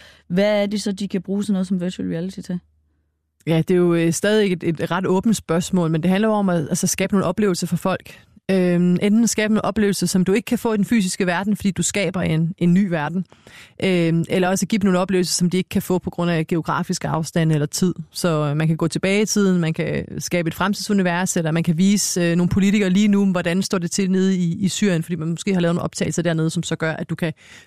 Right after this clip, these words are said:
Speaker 2: du kan få det. Og så er det jo så bare, øh, meget livagtigt. Så er det jo rigtig godt til alle former for læring. Altså der, hvor vi skal indoptage noget nyt, eller, eller have den her, ja, sådan den form for, for oplevelse.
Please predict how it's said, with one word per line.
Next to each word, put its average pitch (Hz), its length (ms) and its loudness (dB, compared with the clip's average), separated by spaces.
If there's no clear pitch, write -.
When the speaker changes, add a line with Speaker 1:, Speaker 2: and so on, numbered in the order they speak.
Speaker 2:
du - 40 -6
kan - 100 0
få 160 160 0
det. 156 140 -2
Og 180 100 2
så 196 80 2
er 185 80 0
det 185 60 -2
jo 180 60 2
så 185 140 0
bare, 165 280 -2
øh, 180 140 2
meget 165 180 0
livagtigt. - 520 -4
Så - 120 -2
er - 20 0
det 180 80 2
jo 170 60 0
rigtig 175 220 0
godt 180 160 0
til - 100 0
alle 185 160 2
former 185 240 -2
for 202 120 0
læring. 185 420 2
Altså 180 140 0
der, 185 140 0
hvor 180 80 0
vi 165 120 0
skal 175 220 -2
indoptage 202 600 2
noget 170 200 2
nyt, 185 320 2
eller, 151 240 -2
eller 165 180 -2
have 175 140 0
den - 140 0
her, 180 180 2
ja, - 160 -2
sådan 190 260 0
den 196 140 -2
form 165 220 -2
for, 156 320 -2
for - 160 -4
oplevelse. 170 600 -2